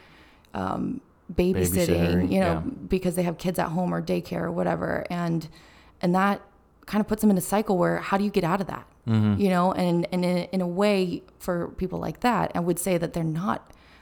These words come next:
Speaker 1: lazy by <laughs> any means. They're working their
Speaker 2: Mm.
Speaker 1: butt off.
Speaker 2: Yeah.
Speaker 1: They're just not making the return on what their time is, you know,
Speaker 2: Right.
Speaker 1: that, that other people, um, you know, maybe are, if they are working one job that's making a ton of money,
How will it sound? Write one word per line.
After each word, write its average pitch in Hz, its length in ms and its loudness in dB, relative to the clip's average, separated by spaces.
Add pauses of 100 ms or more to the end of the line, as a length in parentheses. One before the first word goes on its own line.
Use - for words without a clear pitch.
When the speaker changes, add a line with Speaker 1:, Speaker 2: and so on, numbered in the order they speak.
(120)
Speaker 1:
lazy 175 400 2
by 165 120 -2
<laughs> 208 120 4
any 240 100 8
means. 175 340 6
They're 196 120 2
working 190 260 2
their 156 80 4
Speaker 2:
Mm. 160 60 0
Speaker 1:
butt 214 180 6
off. 196 400 2
Speaker 2:
Yeah. 90 180 2
Speaker 1:
They're 180 100 4
just 214 200 2
not 190 240 0
making 180 420 2
the 170 80 0
return 175 680 0
on 165 480 0 (180)
what 180 160 -2
their 165 80 -2
time 196 360 0
is, 175 340 -6
you 185 60 2
know, 180 60 4
Speaker 2:
Right. 165 100 2
Speaker 1:
that, 160 260 -2
that 160 240 -4
other 175 180 0
people, 156 520 -6 (680)
um, - 500 -2 (320)
you 196 120 2
know, 160 320 -2
maybe 175 500 0
are, 165 360 0
if 180 160 -2
they 175 160 2
are 165 160 2
working 165 600 -2
one 165 340 4
job 156 340 0
that's 160 200 -2
making 156 340 -2
a 156 100 -2
ton 160 240 -4
of 156 100 0
money, - 420 -2